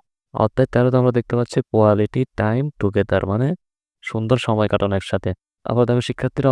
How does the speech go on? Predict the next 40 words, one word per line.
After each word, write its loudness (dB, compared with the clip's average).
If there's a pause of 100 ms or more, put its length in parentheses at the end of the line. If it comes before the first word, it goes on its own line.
অধ্যায় 0
চোদ্দ 0 (160)
বা 8
ইউনিট 0
চোদ্দতে 0
আমরা -2
দেখতে -4
পাচ্ছি -6
কি -8 (140)
the 2 (120)
champion -2 (120)
girl, 2 (380)
একটি -2
বিজয়ী 6
মেয়ে 0
সম্পর্কে -2
আমরা 0
এই 0 (140)
অধ্যায়ে -2
আলোচনা -2
করব -2
শিক্ষার্থীরা, -4
ও 0
কিভাবে 0 (340)
ওর 0
জীবনে 0
বিজয় 2
হয়েছে 2 (460)
এটা -4 (180)
সম্পর্কে -2
আমরা 0
বিস্তারিত -4
এই 4
অধ্যায়ে -2
আলোচনা -4
করব। -2 (180)
তারপর -2
দেখো 0
শিক্ষার্থীরা, -2
ইউনিট 0